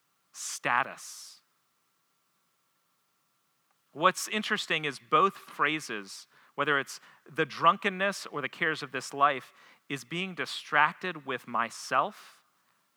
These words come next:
and right now. That's what we do all the time, too.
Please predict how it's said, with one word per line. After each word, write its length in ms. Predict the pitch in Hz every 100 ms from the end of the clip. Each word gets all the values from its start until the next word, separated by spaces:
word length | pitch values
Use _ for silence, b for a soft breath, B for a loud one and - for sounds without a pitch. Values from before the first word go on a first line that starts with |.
| _ -
and 240 | 127 104
right 240 | 110 117 95
now. 340 | 104 95 82 - _ _ _ _ _ _ _ _ _ _ _ _ _ _ _ _ _ _ _ b b b _
That's 200 | - 220
what 80 | 339
we 100 | 294
do 240 | 170 165 135
all 100 | 117
the 80 |
time, 360 | 104 - 107 98
too. 260 | - 117